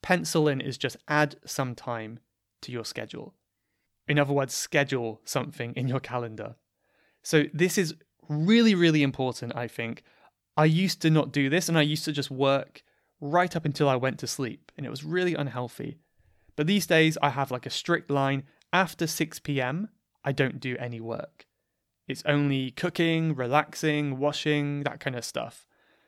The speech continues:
So I make sure I always have some time each day to relax and not work.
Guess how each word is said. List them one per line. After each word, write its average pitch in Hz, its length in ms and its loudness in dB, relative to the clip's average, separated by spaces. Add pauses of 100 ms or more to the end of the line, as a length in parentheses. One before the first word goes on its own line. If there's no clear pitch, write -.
(140)
So - 160 0
I 139 80 4
make 165 200 4
sure 160 340 2
I 139 100 2
always 190 380 2
have 165 160 0
some 151 200 -4
time 131 420 -2
each 143 220 -4
day 127 380 -2 (640)
to - 120 -6
relax 131 640 -2
and 135 140 -4
not 131 180 -2
work. 127 460 -2